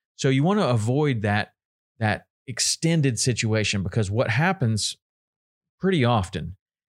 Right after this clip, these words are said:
is the fish takes a turn, comes back towards the boat, goes under the net. You can't move it fast enough. Now the line's around the net. A lot of fish get lost like that. That's not a good situation to be in. So the situation that you want,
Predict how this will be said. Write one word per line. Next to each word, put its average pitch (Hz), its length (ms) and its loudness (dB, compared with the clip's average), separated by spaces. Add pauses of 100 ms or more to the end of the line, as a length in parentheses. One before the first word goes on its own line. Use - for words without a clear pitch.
(140)
is 113 180 0
the 117 80 0
fish 151 360 0
takes 127 280 0
a - 40 -4
turn, 143 400 0
comes 104 260 0
back 120 320 0
towards 117 300 -2
the 101 80 -6
boat, 123 340 0
goes 104 300 -2
under 156 280 2
the 123 100 0
net. 101 520 -2 (420)
You 127 160 -2
can't 139 320 0
move 151 260 2
it - 100 -4
fast 98 360 -2
enough. 98 300 -2 (240)
Now 196 180 0
the 170 80 0
line's 135 320 2
around 101 240 2
the 87 60 0
net. 87 300 -2 (400)
A 117 40 -4
lot 139 100 2
of 135 60 -2
fish 131 200 0
get 117 160 -4
lost 92 280 -2
like 78 160 -8
that. - 200 -14 (360)
That's 113 180 -2
not 135 180 2
a 117 40 2
good 110 160 0
situation 90 520 -2
to 85 60 -4
be 82 200 -4
in. 71 160 -10 (480)
So 135 180 2
the 110 100 2
situation 160 640 0
that 113 200 -2
you 113 140 -2
want, 110 560 0